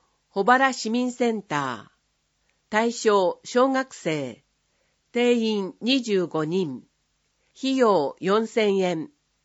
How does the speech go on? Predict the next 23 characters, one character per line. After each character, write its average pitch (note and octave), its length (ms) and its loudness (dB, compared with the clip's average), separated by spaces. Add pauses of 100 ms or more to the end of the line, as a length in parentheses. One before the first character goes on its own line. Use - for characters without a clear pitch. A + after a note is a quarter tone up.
(520)
申 A#3+ 180 4
し B3+ 100 -10
込 C4 160 2
み C4 140 -2
方 B3 280 2
法、 D#3+ 540 -2 (420)
十 A#3 220 0
一 C4 220 -6
月 B3 300 -2
七 G3+ 300 0
日 F3+ 360 2
月 F#3 280 -4
曜 C4 240 2
か E3+ 160 -4
ら D#3 220 -2 (220)
十 G#3+ 220 -2
一 B3 240 -6
月 A#3+ 320 -4
十 F#3 220 -4
八 G3+ 340 -8
日 E3 560 -6
金 A#3 280 -2
曜。 F3+ 500 -2